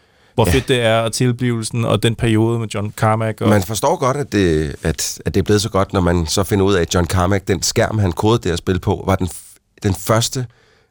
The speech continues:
Speaker 2: widescreen C R T computermonitor, som kostede, det ved jeg ikke, altså hundrede tusind dollars
Speaker 1: Yes.
Speaker 2: eller sådan noget.
Speaker 1: Jeg kan godt huske, at jeg har set et foto af den, hvor han sidder foran
Speaker 2: Ser helt skørt ud.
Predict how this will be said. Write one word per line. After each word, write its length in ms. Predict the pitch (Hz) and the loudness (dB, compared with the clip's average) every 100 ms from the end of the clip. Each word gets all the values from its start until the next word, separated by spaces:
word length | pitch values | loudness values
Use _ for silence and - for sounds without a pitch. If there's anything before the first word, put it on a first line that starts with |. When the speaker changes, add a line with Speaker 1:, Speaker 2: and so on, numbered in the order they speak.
| _ 92 | _ 0
Speaker 2:
widescreen 520 | 101 107 - 104 98 | 0 0 0 0 2
C 100 | - | 2
R 140 | 90 | 0
T 140 | 85 107 101 - 87 - - | 0 0 -2 -4 -12 -10 -4
computermonitor, 840 | 101 - 95 101 87 82 - 80 - _ | -2 2 2 2 2 0 -2 -4 -8 _
som 160 | - 92 | -8 -4
kostede, 360 | 98 92 - 95 | 0 0 2 0
det 20 | 82 | 0
ved 60 | - | -4
jeg 20 | |
ikke, 260 | 60 - - | -8 -12 -8
altså 180 | - 67 - | -6 -6 -2
hundrede 200 | 98 85 | 0 0
tusind 260 | 78 76 76 | -4 -10 -2
dollars 220 | 76 71 | 0 2
Speaker 1:
Yes. 120 | 76 | 0
Speaker 2:
eller 160 | 76 69 | -4 -6
sådan 100 | - | -6
noget. 60 | |
Speaker 1:
Jeg 100 | - | -4
kan 60 | 87 | 0
godt 80 | 117 | 0
huske, 100 | 110 | 0
at 20 | |
jeg 60 | 117 | 0
har 160 | 131 | 0
set 40 | 113 | -2
et 60 | |
foto 280 | - 123 127 | -2 0 2
af 80 | 110 | 2
den, 60 | 117 | 2
hvor 80 | |
han 100 | 107 | 0
sidder 200 | 107 120 | -2 -4
foran 240 | 110 117 113 | -4 -2 0
Speaker 2:
Ser 140 | 120 | 2
helt 160 | 117 123 | 2 2
skørt 220 | - | 0
ud. 60 | 87 | 0